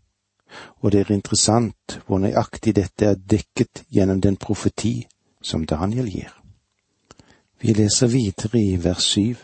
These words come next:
På den tid skal et av skuddene fra hennes røtter komme i hans sted. Han går mot fiendehæren og bryter inn i festningen i kongen i nord og vinner.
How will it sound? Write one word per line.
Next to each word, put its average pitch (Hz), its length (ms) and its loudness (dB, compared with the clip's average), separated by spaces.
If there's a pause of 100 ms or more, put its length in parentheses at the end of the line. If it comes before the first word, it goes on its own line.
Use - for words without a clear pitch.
(1500)
På 120 160 2
den 120 300 2
tid 135 420 -2
skal - 360 0
et 117 260 0
av 120 100 0
skuddene 123 640 0
fra - 160 -2
hennes 92 500 -2
røtter 110 460 0
komme 95 340 0
i 98 60 0
hans 101 320 -4
sted. 113 400 -2 (1120)
Han 143 360 2
går 127 220 2
mot 113 260 2
fiendehæren 98 880 2
og 98 100 0
bryter 104 460 0
inn 120 380 2
i 92 100 0
festningen 104 680 0
i 98 80 0
kongen 98 420 0
i 104 100 0
nord 113 540 -4
og 85 140 -4
vinner. 92 320 -6